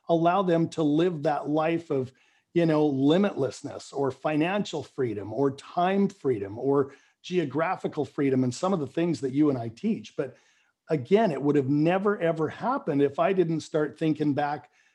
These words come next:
to what my grandmother did in her general store or my grandfather or my aunts and the hotels and the, and all of the things, because I think that all along, Tyler, I have been an entrepreneur waiting to be unleashed. But it wasn't until I found the tribe and the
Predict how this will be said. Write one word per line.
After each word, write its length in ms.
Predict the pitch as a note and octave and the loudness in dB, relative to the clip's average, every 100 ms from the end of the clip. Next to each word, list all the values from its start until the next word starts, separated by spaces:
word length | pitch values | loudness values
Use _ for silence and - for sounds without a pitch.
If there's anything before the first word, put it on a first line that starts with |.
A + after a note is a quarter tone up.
| _ - | _ -2
to 100 | F#3 | 2
what 160 | G#3 | 2
my 140 | F#3+ F3+ | 2 0
grandmother 560 | F3 G#3 B3+ G#3 D#3+ | 2 2 4 2 2
did 200 | C3+ C3+ | 0 0
in 100 | C3 | 0
her 100 | C3+ | -2
general 340 | C3+ D3+ D3 C#3+ | 0 0 0 -2
store 440 | - F#3+ F#3 C3 | -2 0 2 2
or 80 | C3 | 2
my 140 | C#3+ | 2
grandfather 760 | C3 D3+ F#3 G3+ - C3+ B2 B2+ | 2 0 0 -2 -2 -2 -2 0
or 40 | |
my 160 | C3 C#3 | 0 -2
aunts 420 | D3+ F#3 D3+ - | -2 -2 -4 -4
and 120 | C3+ | -4
the 80 | A#2+ | -2
hotels 640 | C3+ C#3 E3 G3 F3 C3 | -2 -2 -2 0 0 -2
and 120 | C3+ | -4
the, 120 | A#2+ - _ _ _ - | -6 -10 _ _ _ -6
and 100 | D#3 | -2
all 240 | D#3+ F#3+ | 2 2
of 100 | F#3+ | 2
the 80 | D3+ | 0
things, 420 | - G3 A#3+ G#3 | 0 0 2 2
because 440 | - D3+ D#3+ F3 - _ _ _ _ _ _ - | 0 -2 0 -2 -4 _ _ _ _ _ _ -6
I 180 | F3 A3+ | -2 0
think 320 | B3+ A3+ A3+ | 2 2 0
that 140 | F3+ | 0
all 260 | E3 F3+ F3+ | 2 2 2
along, 340 | D3+ D3+ F3 | 2 2 0
Tyler, 380 | E3+ D#3 C3+ C3+ | -2 -2 -2 -2
I 160 | C#3 F#3 | -2 -2
have 160 | D#3+ | -2
been 160 | D#3 D3+ | 0 0
an 120 | C#3+ - | 0 -2
entrepreneur 640 | D#3 D#3 D#3+ - D3+ D3 C3+ | -2 -2 -6 -4 0 2 2
waiting 400 | C3+ D3 D3 C3+ | 2 2 2 0
to 80 | B2+ | 0
be 180 | C3+ | 0
unleashed. 720 | B2+ B2+ B2 D#3+ G3 - - _ _ _ _ - | 0 0 2 2 0 -6 -20 _ _ _ _ 0
But 100 | E3+ | 0
it 100 | D#3 | 2
wasn't 400 | D3+ E3+ F#3+ F#3 | 0 2 2 2
until 340 | F3 G3 E3+ | 0 2 4
I 100 | E3 | 4
found 420 | E3 F3 E3 D#3+ | 2 2 2 2
the 100 | C#3 | -2
tribe 640 | - - - D#3+ D#3+ F#3 F3+ | -6 -8 0 0 2 -2 0
and 180 | D#3 | 0
the 80 | C#3+ | 0